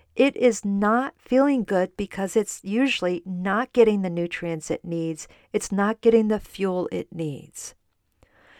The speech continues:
So I tell people to watch for these red flags, and you're better equipped to identify fad diets and steer clear of some of these quick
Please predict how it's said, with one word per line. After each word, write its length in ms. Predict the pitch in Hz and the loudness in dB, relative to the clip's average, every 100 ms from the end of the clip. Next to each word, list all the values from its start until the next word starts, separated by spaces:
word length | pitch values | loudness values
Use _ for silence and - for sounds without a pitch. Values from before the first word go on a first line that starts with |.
| - - _ | -20 -20 _
So 120 | - | 4
I 60 | 302 | 6
tell 240 | 302 403 | 6 0
people 280 | 440 415 320 | 2 2 6
to 80 | 247 | 6
watch 500 | 190 180 196 277 349 | 6 6 6 6 2
for 140 | - | -2
these 360 | 302 269 262 247 | 2 4 2 0
red 380 | 180 220 226 220 | 0 4 4 2
flags, 600 | - 208 185 165 165 - - | -2 2 4 2 0 -6 -2
and 160 | 254 | 2
you're 120 | 269 269 | 4 2
better 380 | - 247 277 | 6 6 8
equipped 640 | 320 - - - 233 220 - | 4 0 -8 0 0 0 -2
to 140 | 233 | 2
identify 880 | 226 202 202 214 254 - 180 151 151 - | 2 2 0 0 0 0 2 2 -2 -10
fad 420 | - 220 247 220 | -2 2 2 0
diets 640 | 208 170 160 175 - - _ - - - _ | 0 2 2 -2 -4 -12 _ -20 -20 -20 _
and 220 | 277 294 | 0 0
steer 280 | - - 339 | 0 4 4
clear 420 | 339 - 277 302 | 4 0 2 4
of 180 | 285 - | 2 -2
some 160 | - 247 | -2 -2
of 60 | |
these 180 | 254 226 | 0 -4
quick 500 | - - 214 247 - | -6 -6 0 0 -2